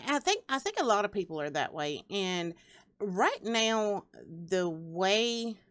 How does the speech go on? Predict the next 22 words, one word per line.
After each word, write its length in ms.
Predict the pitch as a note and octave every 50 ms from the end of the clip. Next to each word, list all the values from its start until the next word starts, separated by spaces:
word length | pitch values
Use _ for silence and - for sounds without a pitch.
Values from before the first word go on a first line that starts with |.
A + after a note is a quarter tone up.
| _ _ _ _ _ _ _ _ _ _ _ _ _ _ _
Trump 460 | - - - - A3 A3 A3+ G#3+ - - _ _ _ _ -
and 220 | E3+ F#3+ F#3 F#3 F3+ E3+
McConnell 680 | E3 - - - F#3+ F3+ F3+ F3 F3 E3+ E3 D#3+ D#3+ _ _ _ _ _ _ _ _ _ _ -
are 140 | F3 E3+ E3
trying 340 | - - - G3 F#3+ G#3 G3
to 60 | E3+
portray 520 | E3 E3 E3 - - - G3+ F3+ F3+ F3+
it, 160 | E3+ - -
they 260 | F3+ G#3 A3 D#4+ F#4 F#4
want 320 | C#4+ A3 A3 A#3+ B3 A3 -
people 280 | - G#3 G#3+ F#3 G3
to 60 | F3+ F3+
think 320 | - - G3 F3+ - -
this 200 | - F#3+ F#3 -
is 100 | E3 D#3+
strictly 720 | - - - - - A#3 A#3+ - - A3+ A3+ A3 G#3 - - -
a, 40 | F3
a, 640 | F3 E3 D#3+ D#3 - - - F3 E3+ D#3+ D#3 D#3 D3 D3+ - _ _ _ _ _ _ _ _ _ _ _ _ _ _ - - _ _ _ _ -
a 80 | A3
social 320 | A#3 - B3 A#3+ A#3 - G#3+
media 440 | G3 G3 F#3+ F#3+ F3+ E3+ C#3+ C3+ C#3
thing. 340 | - C#3+ C3 - - -